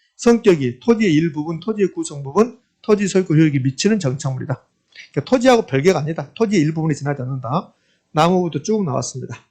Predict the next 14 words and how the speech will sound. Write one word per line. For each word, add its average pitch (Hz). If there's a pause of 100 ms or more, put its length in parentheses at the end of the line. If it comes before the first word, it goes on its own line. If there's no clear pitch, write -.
(880)
자, -
여기에, 165 (600)
여기에 160
토지 220
소유권 202
효력이 175
미친다, 143
미치지 131
않는다? 139 (260)
미친다. 170 (380)
그래서 185 (340)
토지 240
소유권 214
효력은 185